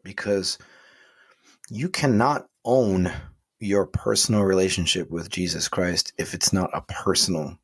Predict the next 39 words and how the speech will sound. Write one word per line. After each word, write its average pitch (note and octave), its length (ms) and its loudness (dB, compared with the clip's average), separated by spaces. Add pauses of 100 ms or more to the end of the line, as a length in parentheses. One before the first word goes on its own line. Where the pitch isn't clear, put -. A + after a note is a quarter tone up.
relationship D#2+ 760 -2
with - 220 -14
Jesus B1 380 -10
Christ. - 400 -10 (380)
And E2+ 100 -2
I F2 60 4
always C#3 320 4
heard D3+ 340 0
that G#2 140 2
when G#2 100 0
I - 20 0
was F#2+ 100 -2
young, G2 120 -2
"Oh, B2 80 4
you F#2+ 120 0
have F2+ 180 -8
to F#2+ 80 -8
have F2+ 80 -10
a F2 60 -12
personal G#2+ 500 -2
rela-," G#2 280 -2
like, G2+ 180 -4 (360)
okay. G#2+ 460 -2 (480)
So A#2+ 240 0
if G2 180 -4
you G#3 240 -2
are D#2+ 140 -2
actually A#2+ 380 0
having C3 300 2
a G2+ 60 -2
personal B2+ 400 0
relationship G2 640 -2
like F2 240 -10
you F2+ 120 -10
would G2 120 -6
in G2+ 140 -2
a F#2+ 40 -4
marriage, F#2+ 540 -4
right? G#2 200 -4